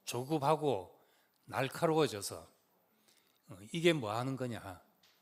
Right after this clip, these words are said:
그렇게 이제 물었던 겁니다. 모세에게, 어, 학-, 학명을 한 거죠. "이게 뭐 한 겁니까?" 그리고 "우리가 더 이상 이 하찮은 음식을 계속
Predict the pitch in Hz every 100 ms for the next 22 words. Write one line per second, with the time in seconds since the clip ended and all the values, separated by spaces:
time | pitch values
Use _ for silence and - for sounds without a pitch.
0 | _ _ _ _ _ - 175 143 151 117
1 | 104 98 87 _ _ - _ - 139 123
2 | 95 87 80 80 - _ _ _ _ _
3 | _ _ 127 139 131 110 98 95 80 -
4 | _ _ - 92 - 143 143 147 - -
5 | - 143 147 131 90 95 95 - - _
6 | _ _ _ - 123 120 101 104 110 104
7 | 110 107 - 87 - _ _ _ _ _
8 | _ _ - 139 123 131 143 131 - 131
9 | 139 156 165 139 95 - _ _ _ _
10 | _ _ _ _ - 123 117 - - -
11 | 170 170 147 110 120 123 113 95 - _
12 | _ _ _ _ - 117 123 143 - -
13 | _